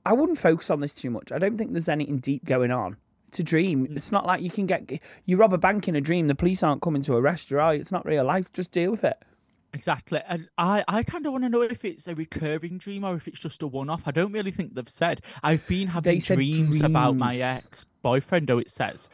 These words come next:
Speaker 1: But
Speaker 2: And
Speaker 1: these are
Speaker 2: well
Speaker 1: sexual dreams, so it's, it's multiple dreams that are all sexual. It might not be the same thing,
Speaker 2: Uh,
Speaker 1: but every dream they're getting g-, jiggy with it.
Speaker 2: Yeah, do you know what? I think just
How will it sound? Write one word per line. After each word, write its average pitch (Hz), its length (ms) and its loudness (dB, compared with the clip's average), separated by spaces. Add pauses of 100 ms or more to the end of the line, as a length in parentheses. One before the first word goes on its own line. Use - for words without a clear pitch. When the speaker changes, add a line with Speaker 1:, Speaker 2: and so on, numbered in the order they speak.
Speaker 1:
But 175 140 2 (100)
Speaker 2:
And 190 120 6
Speaker 1:
these 180 200 4
are 156 200 6
Speaker 2:
well 190 120 2
Speaker 1:
sexual 180 540 2
dreams, 156 420 -2
so 151 120 -2
it's, 143 260 -4
it's - 180 -6
multiple 170 600 0
dreams 143 600 -2
that - 140 -6
are 123 140 -2
all 156 300 -2
sexual. - 440 -8
It 123 60 -10
might 151 160 -6
not 139 140 -6
be 143 80 0
the 120 160 -2
same 104 840 -6 (760)
thing, - 640 -4
Speaker 2:
Uh, 226 100 -10
Speaker 1:
but - 140 -4 (100)
every 151 320 0
dream 156 400 -4
they're 143 120 -4
getting 131 360 -6 (400)
g-, 139 80 -4
jiggy 151 340 -4
with 98 200 -10
it. 95 160 -12 (580)
Speaker 2:
Yeah, 196 400 0
do - 80 -4
you 254 40 2
know 269 120 6
what? 240 240 4
I 214 100 4
think 247 220 0
just - 400 -4